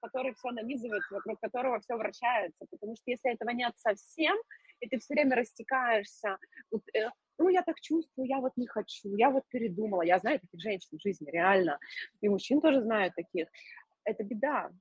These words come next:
потому что там тоже нет результата, там нет собранности, и там все объясняется, прикрывается красиво потоком, сонастройкой, ощущениями,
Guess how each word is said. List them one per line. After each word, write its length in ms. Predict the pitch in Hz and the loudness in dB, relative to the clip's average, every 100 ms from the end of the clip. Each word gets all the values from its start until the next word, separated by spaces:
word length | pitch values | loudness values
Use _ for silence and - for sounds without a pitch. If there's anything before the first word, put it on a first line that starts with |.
| _ | _
потому 280 | 214 220 240 | -6 -4 -4
что 140 | - - | -6 -6
там 160 | 240 | -2
тоже 240 | 277 294 233 | 0 0 0
нет 180 | 214 190 | -2 -2
результата, 600 | 196 202 180 208 311 226 | -6 -6 -2 0 0 0
там 160 | 196 214 | -2 -2
нет 120 | 208 | -2
собранности, 520 | - 311 269 202 - - | 0 2 2 -2 -6 -8
и 80 | |
там 220 | 202 247 269 | -2 -2 -2
все 200 | - 269 | 0 -2
объясняется, 640 | 208 208 214 240 277 240 | -2 -8 -6 -6 -6 -10
прикрывается 640 | - - 190 190 240 - 226 | -12 -8 -4 0 -2 -4 -10
красиво 480 | 202 208 254 254 - | -8 -8 -6 -6 -4
потоком, 500 | 190 - 233 247 226 | -6 0 0 -2 -10
сонастройкой, 800 | - 202 - 202 214 233 214 214 | -10 -10 -6 0 2 2 -2 -4
ощущениями, 920 | - 214 - 202 233 226 220 226 | -6 -10 -2 0 0 0 0 -2